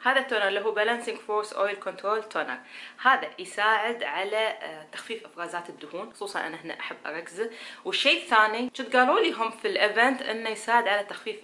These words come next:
الحبوب، خصوصًا اللي تحت اليلد. قلت أوكي، قالوا لي في خلال أسبوع maximum أسبوعين، قلت مستحيل يعني شيء في خلال أسبوع أسبوعين. بنات جد كانت وايد عندي هنا، تعرفون هاي الحبوب اللي هي تحت الجلد خازن تمامًا،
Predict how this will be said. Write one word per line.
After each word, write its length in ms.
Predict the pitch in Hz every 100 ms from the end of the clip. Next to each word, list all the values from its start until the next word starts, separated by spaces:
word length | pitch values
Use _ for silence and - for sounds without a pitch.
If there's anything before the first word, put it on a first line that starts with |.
| -
الحبوب، 460 | 175 - 190 233
خصوصًا 280 | 220 220 254
اللي 300 | - 185 185
تحت 320 | 185 220 - - -
اليلد. 420 | 180 165 151 - - _ _ _ - - - - - -
قلت 160 | 453
أوكي، 300 | 302 302 254
قالوا 280 | 233 240 262
لي 100 | 262
في 120 | 247
خلال 340 | 247 254 262 247
أسبوع 240 | 247 269
maximum 340 | 233 220 196
أسبوعين، 320 | 175 - 143 147
قلت 160 | -
مستحيل 420 | - - - 156
يعني 140 | - -
شيء 180 | - 156
في 120 | -
خلال 300 | 160 151 -
أسبوع 260 | - 156
أسبوعين. 400 | 156 - 147 143 - _ _ _ -
بنات 400 | 165 180 180 -
جد 200 | 160 -
كانت 260 | - 185 180 -
وايد 220 | 202 214 175
عندي 240 | 180 180
هنا، 260 | 180 196 294 - _ - - - - 180 -
تعرفون 300 | 170 226 294
هاي 160 | 240 226
الحبوب 560 | 196 - 175 240 262
اللي 180 | 202 196
هي 120 | 208
تحت 340 | 202 220 - 226
الجلد 640 | 202 - 196 254 - -
خازن 420 | - 180 175 160
تمامًا، 420 | - 156 160 156